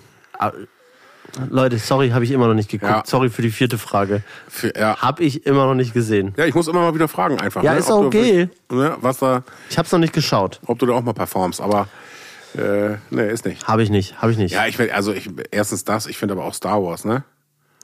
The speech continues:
Speaker 1: Hat er auch gemacht, Star Wars?
Speaker 2: Ich glaub schon, ne?
Speaker 1: Hat er auch gemacht, Star Wars. Ich red schon hier wie dieser eine von <laughs> Star Wars.
Speaker 2: Ja.
Speaker 1: <laughs> Meister Yoda.
Speaker 2: <laughs> Ja.
Speaker 1: Ich bin gar nicht so in Star Wars drinne, du?
Speaker 2: Nee, ja.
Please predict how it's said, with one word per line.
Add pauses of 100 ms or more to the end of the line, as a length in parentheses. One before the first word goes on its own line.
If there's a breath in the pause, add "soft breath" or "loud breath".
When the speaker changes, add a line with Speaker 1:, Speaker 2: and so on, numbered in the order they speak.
(280 soft breath)
Speaker 1:
Hat
er
auch
gemacht,
Star
Wars?
Speaker 2:
Ich
glaub
schon,
ne?
Speaker 1:
Hat
er
auch
gemacht,
Star
Wars.
Ich
red
schon
hier
wie
dieser
eine
von
<laughs>
Star
Wars.
Speaker 2:
Ja. (800 loud breath)
Speaker 1:
<laughs>
Meister
Yoda.
Speaker 2:
<laughs>
Ja. (200)
Speaker 1:
Ich
bin
gar
nicht
so
in
Star
Wars
drinne,
du?
Speaker 2:
Nee, (160)
ja.